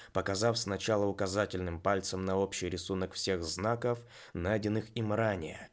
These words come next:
а затем на рисунок, что находился у них над головами. "Вот черт!" — выругался конь и тут же сам себя за это одернул.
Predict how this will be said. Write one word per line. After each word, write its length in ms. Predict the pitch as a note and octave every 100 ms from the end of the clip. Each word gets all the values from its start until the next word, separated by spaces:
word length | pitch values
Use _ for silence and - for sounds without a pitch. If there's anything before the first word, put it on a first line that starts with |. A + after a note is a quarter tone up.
| -
а 140 | - E2+
затем 380 | F2+ F#2+ C3+ B2
на 80 | A#2
рисунок, 520 | A#2 A#2 C3+ B2 A#2+
что 180 | - A2+
находился 640 | G#2+ G#2 F#2 A2 G#2+ A2+
у 100 | G#2
них 300 | F#2 F2+ F2
над 160 | F#2+ F#2
головами. 880 | G2 F#2+ G2 G#2+ F#2 D2 - - - _ _ _
"Вот 500 | C3 C3+ D#3+ F#3 - -
черт!" — 1000 | - - - F3+ B2+ E2 - - - - _ _
выругался 680 | - E2+ G2 F2+ E2+ E2 F2+
конь 460 | D#2+ - A#2 A#2+ C3 - - -
и 120 | G#2
тут 180 | D3+ D3
же 120 | D3
сам 300 | - A#2 B2+
себя 320 | B2+ C3 B2
за 160 | A2+ G2
это 300 | G2 G2 A2
одернул. 720 | A2 B2+ A2 D#2+ E2+ F#2